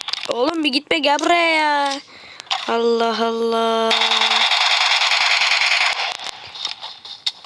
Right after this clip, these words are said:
Aynen öyle şey. Onu ben de yaparım.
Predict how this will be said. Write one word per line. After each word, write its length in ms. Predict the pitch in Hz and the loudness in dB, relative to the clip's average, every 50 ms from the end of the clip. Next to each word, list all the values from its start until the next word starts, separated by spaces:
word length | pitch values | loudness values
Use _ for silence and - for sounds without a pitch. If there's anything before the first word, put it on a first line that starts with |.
| - - - - - - - - - - - - - - - - - - - - - - - - - - - - - - - - - - - - - 262 | -16 -12 -8 -6 -6 -6 -8 -10 -18 -20 -20 -20 -20 -20 -16 -8 -4 -2 -2 -2 -2 -6 -20 -20 -20 -20 -20 -20 -20 -20 -20 -20 -20 -6 -2 0 2 2
Aynen 240 | 269 254 247 233 - | 2 2 2 2 2
öyle 160 | - - - | 2 2 2
şey. 140 | - - - | 2 2 2
Onu 180 | 254 247 240 233 | 2 2 2 2
ben 200 | 233 240 233 233 | 2 2 2 2
de 40 | 220 | 2
yaparım. 400 | 214 202 - 196 196 190 208 | 0 0 0 -2 -2 -4 -6